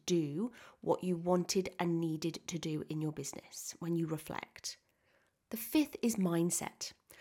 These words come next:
What were your thoughts and beliefs about your ability to achieve what you wanted?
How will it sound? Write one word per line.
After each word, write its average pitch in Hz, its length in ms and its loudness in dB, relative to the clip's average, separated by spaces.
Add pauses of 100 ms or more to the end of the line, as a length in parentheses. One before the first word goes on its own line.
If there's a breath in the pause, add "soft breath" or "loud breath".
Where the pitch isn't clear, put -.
(200 loud breath)
What 254 300 8
were 311 60 8
your 302 160 6
thoughts - 300 4
and 226 80 4
beliefs 180 380 2
about 165 340 -2
your 160 180 0
ability 190 560 2
to - 160 -2
achieve 165 540 -2
what - 180 -4
you 165 160 -4
wanted? - 640 -6